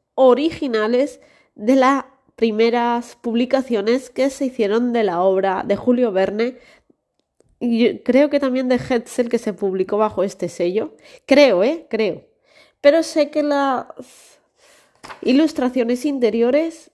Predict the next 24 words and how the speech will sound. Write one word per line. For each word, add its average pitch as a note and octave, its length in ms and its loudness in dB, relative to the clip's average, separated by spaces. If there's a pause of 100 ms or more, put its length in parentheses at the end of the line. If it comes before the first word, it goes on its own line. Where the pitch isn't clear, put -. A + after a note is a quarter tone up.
(320)
sí, - 420 -4 (800)
es A3+ 260 4
de A#3 80 -4
Hetzel, E3+ 540 -4
lo F3+ 80 -4
encontré. F#3 680 -4 (420)
Son B3 180 -2
las C4 180 0
es-, B3 300 -4 (160)
ilustraciones B3+ 720 0
realizadas B3 500 0
por F#3+ 340 -8 (360)
Henry C#4+ 400 0
Meyer A3+ 580 -2 (380)
que D#4 120 -2
se D4+ 160 2
publicaron A#3 800 0
por A#3+ 260 -2 (140)
Hetzel. - 680 -2 (1000)
Y - 140 2
la A#3 120 4
verdad A3+ 380 -2 (100)
es C4 200 -2
que - 520 -4